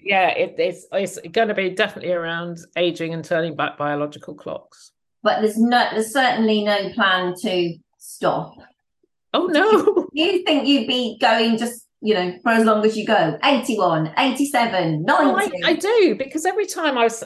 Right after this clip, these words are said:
Speaker 1: I mean, I, I would lie if I didn't say over the past twelve, how many years it is I've been in this business, that I haven't said, "Oh, God, I don't know why I'm doing it."
Speaker 2: Yeah.
Speaker 1: And then I say, "Well, what would you do if,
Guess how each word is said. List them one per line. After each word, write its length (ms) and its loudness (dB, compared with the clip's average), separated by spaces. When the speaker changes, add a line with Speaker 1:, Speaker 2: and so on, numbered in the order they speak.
Speaker 1:
I 80 -2
mean, 180 -4
I, 180 0
I 140 0
would 200 2
lie 320 0
if 240 0
I 60 0
didn't 200 -10
say 260 0
over 120 -6
the 100 -8
past 360 -6
twelve, 340 -2
how 180 -2
many 200 -6
years 260 -2
it 60 0
is 180 -2
I've 100 -6
been 140 -6
in 100 -6
this 180 -10
business, 400 -10
that 100 -6
I 20 -4
haven't 200 -10
said, 260 -8
"Oh, 340 -20
God, 220 -10
I 80 -8
don't 180 -8
know 120 -8
why 180 -8
I'm 100 -12
doing 300 -12
it." 160 -12
Speaker 2:
Yeah. 160 -8
Speaker 1:
And 140 -4
then 160 -4
I 40 0
say, 300 -2
"Well, 160 -2
what 160 -2
would 140 -12
you 80 -12
do 440 -2
if, 200 -12